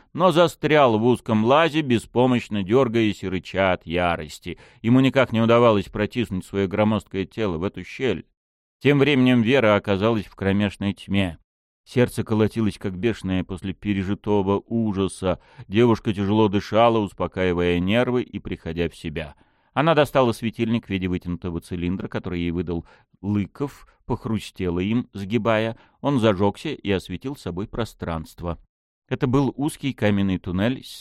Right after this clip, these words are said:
сырыми стенами, уходивший куда-то вглубь. Вера облегченно вздохнула.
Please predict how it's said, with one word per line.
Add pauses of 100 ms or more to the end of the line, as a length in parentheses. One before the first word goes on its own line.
(160)
сырыми
стенами, (220)
уходивший
куда-то
вглубь. (540)
Вера
облегченно
вздохнула.